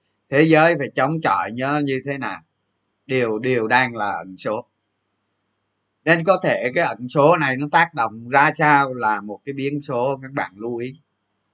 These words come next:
Đó, chứ còn không, không thể phát biểu trước được. Ha?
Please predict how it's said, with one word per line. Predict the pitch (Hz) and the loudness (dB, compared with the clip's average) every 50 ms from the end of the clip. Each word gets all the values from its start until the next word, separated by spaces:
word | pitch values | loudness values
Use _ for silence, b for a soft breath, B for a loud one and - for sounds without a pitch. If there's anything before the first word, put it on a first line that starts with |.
| _ _ _ _ _ _ _ _ _ _ _ | _ _ _ _ _ _ _ _ _ _ _
Đó, | 104 104 - - _ | -18 -18 -18 -14 _
chứ | - 160 147 | -8 -8 -4
còn | 156 135 131 127 123 | -2 -2 -2 -2 -4
không, | 123 - 160 151 156 151 156 | -4 -2 -2 -2 -2 -4 -6
không | - 165 160 156 | -6 -4 -4 -4
thể | - 123 110 - | -6 -8 -8 -6
phát | 147 156 - 135 | -6 -6 -6 -8
biểu | 127 110 95 98 104 107 _ _ | -10 -10 -10 -10 -12 -14 _ _
trước | _ 165 170 - _ | _ -8 -8 -8 _
được. | 123 117 104 - _ _ _ _ _ _ _ _ _ _ _ _ _ _ _ _ _ _ _ _ - | -12 -14 -14 -14 _ _ _ _ _ _ _ _ _ _ _ _ _ _ _ _ _ _ _ _ -6
Ha? | 139 151 | -4 -2